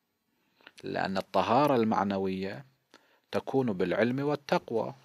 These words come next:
والله سبحانه وتعالى عصمهم وعلمهم، فلذا أرواحهم صارت أرواح قدس، يعني أرواح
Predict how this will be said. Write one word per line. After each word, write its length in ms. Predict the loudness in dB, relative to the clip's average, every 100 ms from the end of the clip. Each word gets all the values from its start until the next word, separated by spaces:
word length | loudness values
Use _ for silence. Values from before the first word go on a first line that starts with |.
| -20 -20 _ _ _ _ _ -20 -20 _ _ _ _ _ _ _ _ _ _ -20 -20 -12 -2
والله 320 | 2 6 4
سبحانه 480 | 2 -2 0 0 0
وتعالى 520 | -2 0 0 2 2
عصمهم 720 | 2 4 4 6 4 4 -2 -6 _ _ _ _ _ _ _ _ _ _ _ _ _ _ -20 0
وعلمهم، 880 | 4 6 4 2 -2 -2 -8 -14 -18 _ _ _ -20 -20 _
فلذا 480 | -2 0 2 4 4
أرواحهم 680 | 4 6 6 4 2 0
صارت 600 | 0 -2 0 -2 -6 -4
أرواح 440 | -2 0 2 2 2
قدس، 680 | 2 2 0 -4 -4 -6 -10 _ _ _ _ _
يعني 200 | -6 -4
أرواح 440 | -2 0 2 2